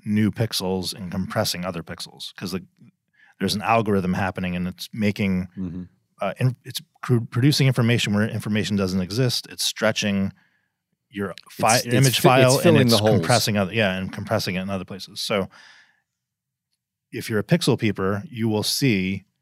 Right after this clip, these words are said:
Speaker 1: you lose resolution in those areas. It's very subtle and it's very small, but for, if you're, if that's what you like to do, zoom into your pictures at two, three, four hundred percent on your computer, you will see a difference.
Speaker 3: Mm-hmm.
Speaker 1: Uh, in a print,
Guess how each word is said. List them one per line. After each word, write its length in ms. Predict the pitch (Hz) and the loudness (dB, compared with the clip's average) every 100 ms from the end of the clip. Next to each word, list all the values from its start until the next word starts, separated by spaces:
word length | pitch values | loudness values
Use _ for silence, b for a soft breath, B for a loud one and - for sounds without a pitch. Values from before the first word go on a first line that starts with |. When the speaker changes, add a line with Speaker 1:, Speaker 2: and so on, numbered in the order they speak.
| _ _ | _ _
Speaker 1:
you 120 | 101 101 | -4 0
lose 280 | 113 95 | 2 2
resolution 560 | 104 101 98 101 95 98 | 0 0 0 -2 -2 -2
in 80 | 92 | -2
those 200 | 90 95 | -2 -4
areas. 420 | 92 85 - - - | -4 -6 -12 -16 -16
It's 120 | - | -18
very 340 | 104 110 104 | -4 0 0
subtle 380 | 95 107 101 98 | 0 0 0 0
and 80 | 92 | -2
it's 100 | 85 | -4
very 220 | 101 90 | -4 -4
small, 560 | - 110 95 95 90 92 _ _ _ _ _ - | -4 -2 -2 0 -2 -8 _ _ _ _ _ -4
but 260 | 90 87 _ _ _ _ _ _ _ _ _ | -4 -4 _ _ _ _ _ _ _ _ _
for, 140 | 92 85 | -10 -10
if 140 | - | -12
you're, 140 | 87 92 - | -14 -14 -16
if 140 | 101 | -12
that's 220 | 101 95 | -8 -8
what 140 | 110 98 | -6 -6
you 80 | 107 | -4
like 140 | 104 | -4
to 80 | 113 | -2
do, 180 | 117 101 | 0 0
zoom 260 | 87 95 104 | 0 2 2
into 120 | 104 | 2
your 140 | 101 104 | 2 -2
pictures 420 | 123 - 98 90 | -4 -6 -6 -6
at 140 | 92 _ _ _ - | -6 _ _ _ -10
two, 240 | 101 95 | -4 -4
three, 260 | - 101 95 | -4 -4 -4
four 160 | 101 | -4
hundred 180 | 98 95 | -4 -4
percent 340 | 110 - 107 - | -4 -6 -6 -6
on 220 | 98 95 | -8 -8
your 100 | 95 | -10
computer, 480 | - 98 113 92 90 b b b b | -10 -6 -4 -4 -6 b b b b
you 120 | 92 | -4
will 140 | 95 95 | -2 -2
see 180 | - | -4
a 40 | 92 | -6
difference. 480 | 92 - 85 - - - | -6 -8 -14 -18 -8 -4
Speaker 3:
Mm-hmm. 260 | 110 123 127 - | -2 -2 -4 -4
Speaker 1:
Uh, 240 | 92 - - | -4 -4 -6
in 100 | 104 | -4
a 60 | 92 | -2
print, 360 | - 135 - | 0 0 0